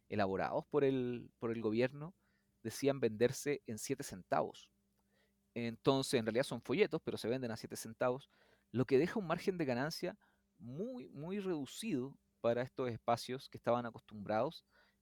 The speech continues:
a ganar cerca del cuarenta por ciento en algunos casos. Lo que ganaba la librería Porrúa, eh, Robredo y otras era cerca del cuarenta por ciento. Entonces, encontramos muchas declaraciones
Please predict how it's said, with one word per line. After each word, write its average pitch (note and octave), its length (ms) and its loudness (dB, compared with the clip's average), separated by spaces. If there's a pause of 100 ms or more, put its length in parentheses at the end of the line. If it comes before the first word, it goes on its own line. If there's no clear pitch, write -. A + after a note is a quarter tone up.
a B2 120 0
ganar A#2+ 480 2
cerca - 440 2
del C#3+ 140 4
cuarenta C3 380 0
por D#3+ 140 -2
ciento A3+ 360 -6
en G#2+ 60 -2
algunos G2+ 240 -10
casos. - 400 -16 (240)
Lo - 80 -20
que F#2+ 120 -12
ganaba G#2+ 280 -2
la F2+ 120 -6
librería G#2+ 380 -8
Porrúa, C#3+ 640 0 (460)
eh, G2 380 -4
Robredo A#2+ 520 6
y C#3+ 120 8
otras F3+ 280 2
era E3+ 160 -2
cerca - 340 -6
del F3 140 0
cuarenta D3 360 0
por A#2+ 100 -8
ciento. - 340 -14 (540)
Entonces, A#3+ 640 -2 (140)
encontramos E3+ 440 2
muchas D3+ 280 -4
declaraciones E3+ 640 -2